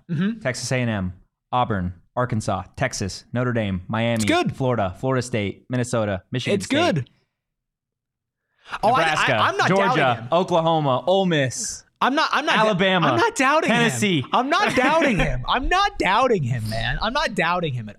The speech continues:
Speaker 1: all. And I guess my statement's a little bit more for, like, everybody, not just him, where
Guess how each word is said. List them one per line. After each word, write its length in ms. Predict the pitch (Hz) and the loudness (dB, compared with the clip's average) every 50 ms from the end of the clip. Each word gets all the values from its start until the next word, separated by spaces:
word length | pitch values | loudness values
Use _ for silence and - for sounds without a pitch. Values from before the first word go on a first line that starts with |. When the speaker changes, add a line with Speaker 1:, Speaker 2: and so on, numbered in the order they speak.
| _ _ | _ _
Speaker 1:
all. 340 | 135 135 127 95 80 76 - _ - - - - - | -2 -2 -2 -4 -6 -10 -12 _ -16 -10 -8 -2 0
And 200 | 202 208 202 196 | 0 0 0 0
I 100 | 185 202 190 | 0 0 2
guess 240 | 226 254 240 - | 2 0 0 -2
my 140 | 214 220 214 | -2 -2 -2
statement's 400 | 208 - 226 214 208 196 185 175 190 | 0 -2 -2 -2 -2 -2 -4 -2 -2
a 40 | |
little 160 | 180 185 185 165 | -2 -2 0 0
bit 140 | 180 160 | 0 0
more 180 | 160 151 156 151 | 0 0 0 -2
for, 160 | - - 151 | -2 -2 -2
like, 180 | 135 113 110 - - _ | -2 -2 -4 -8 -6 _
everybody, 800 | - 151 180 175 165 180 214 214 208 170 220 220 220 233 233 233 | -2 0 0 0 0 0 2 0 2 2 0 0 0 -2 -2 -2
not 280 | 175 165 160 165 170 | 0 0 0 0 -2
just 260 | 139 156 160 147 - - | -2 -2 -2 -2 -4 -4
him, 240 | 165 165 185 190 | -2 -2 0 0
where 280 | 185 170 165 160 147 | 0 0 0 -2 -2